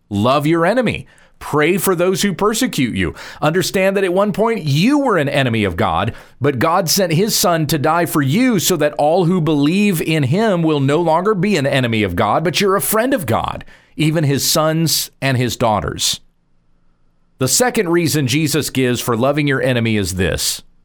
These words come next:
Look at the rest of verse forty-five. "For he makes his sun to rise on the evil and on the good, and sends rain on the righteous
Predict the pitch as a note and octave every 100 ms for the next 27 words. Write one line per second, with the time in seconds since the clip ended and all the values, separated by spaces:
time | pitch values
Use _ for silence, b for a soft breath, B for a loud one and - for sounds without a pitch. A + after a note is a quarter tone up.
0 | _ _ _ _ - B2 D3 B2 B2+ -
1 | G#2+ G2+ G2 - G#2+ F2+ - F2 E2+ D#2+
2 | b b b b b b b _ _ _
3 | - D#3 A2+ C#3 C3+ C#3+ G#3 C#3 B2+ -
4 | - - _ _ - C#3+ C3+ A#2+ - -
5 | _ _ - - G#3 E3 E3 C3 C3 G#2
6 | C3 D#3+ F#3 F#3+ F#3+ F3+ E3 D#3 D3 D3
7 | C#3 C3+ C3 A#2 G2+ C3 G#2+ G2+ B B
8 | - B2+ A#2 C#3 B2 G#2 A2 C#3 D#3 C#3
9 | B2+ - B2+ A#2+ A2 G2+ A#2+ C#3+ C3+ -
10 | G2+ F2+ -